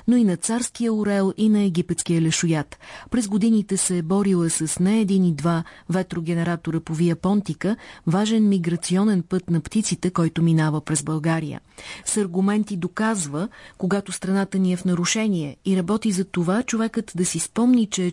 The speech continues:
част от природата, а не нейн господар. Как хората и птиците да живеят под едно небе, чуйте в репортажа на Лора Търколева.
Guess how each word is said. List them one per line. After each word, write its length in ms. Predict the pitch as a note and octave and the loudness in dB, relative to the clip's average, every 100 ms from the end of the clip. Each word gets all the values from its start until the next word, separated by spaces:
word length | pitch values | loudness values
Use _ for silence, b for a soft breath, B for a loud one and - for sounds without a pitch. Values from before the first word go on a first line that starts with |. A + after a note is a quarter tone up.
| - | -4
част 300 | - B3 - | -6 -4 -6
от 120 | F#3+ | -8
природата, 640 | E3 E3 D3 D3 C#3+ - - B B B | -4 -2 -2 -4 -6 -10 -12 B B B
а 140 | - E3+ | 0 2
не 320 | F3 A#3+ C4+ | 2 2 0
нейн 320 | G#3+ G#3 F3 | 2 2 2
господар. 600 | E3+ D#3+ - D#3+ D3 C3+ C#3+ B B B | 0 -2 -6 -6 -6 -8 -12 B B B
Как 200 | F#3+ F#3 | -4 -4
хората 400 | - F#3 A3 C#4 | -2 -2 -2 -2
и 60 | C4+ | -4
птиците 720 | - A3+ - F#3+ - F#3+ F#3 | 0 -2 -2 -6 -2 -2 -2
да 120 | F3 | -2
живеят 560 | F#3+ E3+ E3 G3 G#3+ - | 0 0 0 0 -2 -4
под 240 | - F#3 - | -4 -4 -2
едно 320 | F#3 F3 E3+ | 0 2 2
небе, 380 | E3 D3+ F#3+ C4+ - | 0 0 -2 -4 -4
чуйте 360 | F#3 D#3+ - | -2 -2 -2
в 140 | D#3 D#3 | -4 -4
репортажа 640 | D#3 D#3 D3+ F3 G#3+ B3 | -6 -6 -2 0 0 2
на 180 | A#3+ G3 | 2 2
Лора 340 | D#3+ D#3 D#3 D#3+ | 2 0 0 -2
Търколева. 640 | E3 D#3+ E3 D#3 D3 | -2 -4 -2 -2 -4